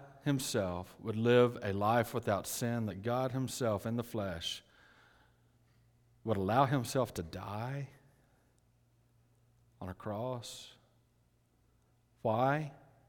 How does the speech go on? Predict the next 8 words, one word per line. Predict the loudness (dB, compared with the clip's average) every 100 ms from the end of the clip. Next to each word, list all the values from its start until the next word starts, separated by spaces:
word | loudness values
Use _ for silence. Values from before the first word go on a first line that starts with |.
| _ _ _ _ _ -20 _
So | -2 2
he | 2
could | 2 4
have | 4 4 2
fellowship | 2 4 2 4 2 2 -2 -14
with | -4 -4 -2
his | 2 6 6 6 2 -2 -10 -18 -20 -20 _ _
creation | -2 2 6 8 8 6 -2 -2 -4